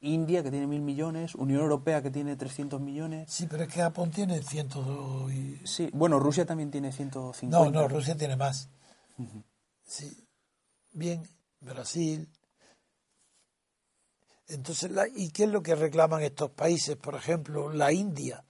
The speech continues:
Speaker 2: que tiene el diez por ciento. Sigue reclamándole mayor esfuerzo, mayor disminución en la contaminación a los países que tiene por encima. Pero ya no se fija en los que tiene por abajo.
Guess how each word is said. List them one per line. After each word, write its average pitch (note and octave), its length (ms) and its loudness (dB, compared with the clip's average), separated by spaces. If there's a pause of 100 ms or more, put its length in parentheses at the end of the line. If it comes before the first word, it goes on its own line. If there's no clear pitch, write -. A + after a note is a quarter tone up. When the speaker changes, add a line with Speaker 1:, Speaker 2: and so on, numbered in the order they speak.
(360)
Speaker 2:
que C#3 120 -10
tiene D#3 180 -2
el D3 100 -2
diez C3+ 160 -2
por C3+ 180 -10
ciento. E3+ 460 -2 (1600)
Sigue D#3 480 2
reclamándole F3 920 2
mayor C#3+ 480 0
esfuerzo, F#3 580 2
mayor D3+ 360 -2
disminución E3 880 -2 (800)
en C3+ 280 -8
la C3+ 440 -4
contaminación F3 1000 0 (160)
a D#3+ 140 6
los C3+ 120 0
países D3 320 -2
que G3+ 120 2
tiene A#3 180 4
por E3 160 2
encima. D3 500 -2 (640)
Pero C3+ 180 -6
ya E3+ 140 2
no A3+ 120 2
se F3 120 0
fija D3+ 240 0
en D#3 80 2
los D3 80 2
que - 100 -6
tiene C#3+ 220 -4
por D3 140 -4
abajo. F3 380 2